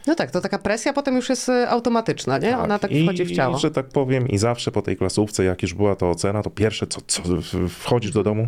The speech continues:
Speaker 2: co dostałeś z tej klasówki, co tam było. No i jak było źle, no to było mnóstwo gadania i
Speaker 1: A jak było dobrze, to była pochwała, czy dobrze, czyli piątka
Speaker 2: No,
Speaker 1: była oczywistością?
Speaker 2: okej, nauczyłeś się,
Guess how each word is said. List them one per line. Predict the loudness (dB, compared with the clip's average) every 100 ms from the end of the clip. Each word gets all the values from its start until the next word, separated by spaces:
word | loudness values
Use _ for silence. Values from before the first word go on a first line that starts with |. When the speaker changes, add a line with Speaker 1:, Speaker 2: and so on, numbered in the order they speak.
| 0
Speaker 2:
co | 0
dostałeś | 0 0 0 2
z |
tej | 0
klasówki, | -2 0 0 0
co | -2 -2
tam | 0
było. | -2 -4 -8 -20 -20 -20 -6
No | 0 4
i | 4
jak | 4
było | 4 4 4
źle, | 2 0 0
no | 0
to | 0 2 2 0 -6 -14 -20 -20 -20 -20 -20 -20 -20 -8 -2
było | 2 4 4
mnóstwo | 4 2 0 0 -2
gadania | 0 2 0 0 0 0
i | 0 0
Speaker 1:
A | 0
jak | 0
było | 2 2
dobrze, | 2 0 -2
to | 0
była | 0 0
pochwała, | -2 0 2 2
czy | 0
dobrze, | 0 0 2 2 2 -2 0
czyli | 2
piątka | 2 0 0
Speaker 2:
No, | 2
Speaker 1:
była | 2 0
oczywistością? | 2 0 2 0 2
Speaker 2:
okej, | 2
nauczyłeś | 2 0 0 2 4 2
się, | 2 0 2 4 4